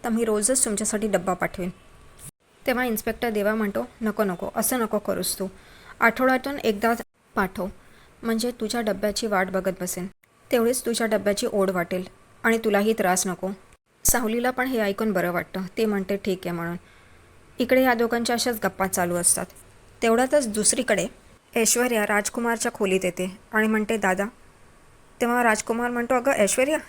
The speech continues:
ये ना, काय झालं, बोल." तेव्हा ती म्हणते, "आज तुम्हाला ऑफिसला नाही काय जायचं?" तेव्हा राजकुमार म्हणतो, "नाही, आज सुट्टी घेतली आहे मी." ती म्हणते, "सुट्टी?"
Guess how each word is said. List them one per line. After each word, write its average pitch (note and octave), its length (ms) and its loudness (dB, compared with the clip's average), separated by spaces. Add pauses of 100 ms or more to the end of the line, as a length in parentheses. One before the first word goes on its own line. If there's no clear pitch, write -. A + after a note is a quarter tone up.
ये B3+ 180 8
ना, B3 120 0 (200)
काय C4 160 6
झालं, G#3 260 4 (100)
बोल." A#3+ 160 2 (600)
तेव्हा C4 240 0
ती C#4+ 100 -2
म्हणते, C4 260 -4
"आज B3 280 -2
तुम्हाला C4 220 0
ऑफिसला A#3 420 0
नाही A#3+ 180 -2
काय A#3 140 2
जायचं?" F#3 380 -2 (240)
तेव्हा A3+ 180 -2
राजकुमार G#3+ 460 -2
म्हणतो, G#3 300 -4 (420)
"नाही, C4 380 -4 (400)
आज B3 120 0
सुट्टी A3+ 360 0
घेतली G#3 280 0
आहे F#3+ 80 0
मी." F#3+ 180 -4 (360)
ती A#3 60 -2
म्हणते, A3+ 260 -2
"सुट्टी?" - 360 -4